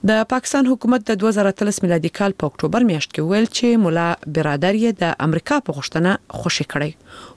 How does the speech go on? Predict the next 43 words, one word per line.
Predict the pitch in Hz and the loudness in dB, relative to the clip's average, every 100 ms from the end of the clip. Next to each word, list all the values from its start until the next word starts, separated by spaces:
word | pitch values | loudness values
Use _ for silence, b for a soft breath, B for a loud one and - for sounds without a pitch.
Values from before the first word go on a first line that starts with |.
| - | 0
خو | 302 | 0
رپورټونه | 254 240 247 233 | 2 0 2 2
وایي | 220 214 - | 2 0 -2
چې | 190 | -2
هغه | 151 175 196 - 175 | -2 0 -2 -2 -2
لا | 147 | 0
هم | 170 175 | 0 -2
په | - | -4
خپل | - 139 | -6 -2
کور | 151 - | -2 -2
کې | 170 156 | 0 0
نظر | 160 151 | 0 0
بند | 196 147 | 0 0
و. | 143 _ B B B 190 | -6 _ B B B -2
د | 190 | 0
فبروري | 180 170 175 190 | 2 2 2 0
په | 160 160 | 0 0
میاشت | 170 - | 0 -2
کې | 190 | -2
دا | 156 | -2
خبر | - 151 - | -4 -6 -4
خپور | - 247 | -4 -2
شو | 214 - | -2 -2
چې | 202 - - - 240 | -4 -6 -18 -4 -2
د | 233 | 0
افغانستان | 247 - 254 233 | 0 2 2 2
د | - | 0
سولې | 233 220 | 2 2
لپاره | 196 190 190 170 | 0 0 0 0
د | 151 | -2
امریکا | 147 - 175 | -4 -4 -4
د | 160 | -2
ځانګړي | 147 151 196 160 | -2 0 0 0
استازي | - 160 165 180 147 | 0 -2 0 0 2
زلمي | 156 175 240 | 2 4 2
خلیلزاد | - 175 160 180 180 - | 2 0 0 0 -2 -2
سره | 160 147 | -2 0
دا | 202 | 0
ور | 214 - | 0 -4
په | 220 | -2
خبرو | 202 226 - | 0 0 0
کې | 254 - - - - - | -2 -4 -16 -16 -6 -2
د | 175 | 0